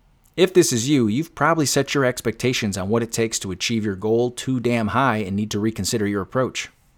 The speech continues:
If you are one of those people, stop it. You're not perfect, we're not perfect, and goals aren't easy to accomplish or we wouldn't have to be so intentional in creating and achieving smart versions of them. Give yourself a break,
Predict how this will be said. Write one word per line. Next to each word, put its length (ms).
If 160
you 140
are 180
one 160
of 100
those 180
people, 420
stop 460
it. 180
You're 280
not 200
perfect, 480
we're 300
not 240
perfect, 420
and 140
goals 360
aren't 260
easy 260
to 120
accomplish 580
or 80
we 100
wouldn't 280
have 180
to 80
be 100
so 300
intentional 600
in 80
creating 420
and 80
achieving 380
smart 400
versions 380
of 80
them. 260
Give 160
yourself 340
a 40
break, 420